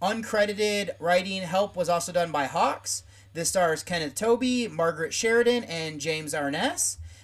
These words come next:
This is a horror sci-fi film that is from the United States.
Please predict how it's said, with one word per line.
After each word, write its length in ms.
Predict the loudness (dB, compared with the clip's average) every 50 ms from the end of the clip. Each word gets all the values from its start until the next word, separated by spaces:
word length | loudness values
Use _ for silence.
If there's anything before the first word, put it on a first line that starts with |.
| -18 -8
This 200 | -4 -2 -2 -2
is 140 | -2 0 2
a 200 | 2 4 4 2
horror 280 | 2 2 2 2 2 2
sci-fi 500 | 2 0 -2 -2 -2 0 0 0 0 0
film 480 | -2 0 0 0 0 -2 -4 -6 -6 -8 -8
that 400 | -4 -2 0 0 0 0 -4 -6 -6
is 340 | -4 -2 -2 -2 -2 -2 -4
from 800 | -6 -6 -4 0 0 2 2 2 2 0 -2 -2 -4 -6 -8 -12 _ _ -20 -20 -20 -16 -12
the 100 | -8 -6
United 360 | -2 0 2 2 2 0 -2
States. 600 | -4 0 2 2 0 0 -2 -6 -8 -8 -8 -8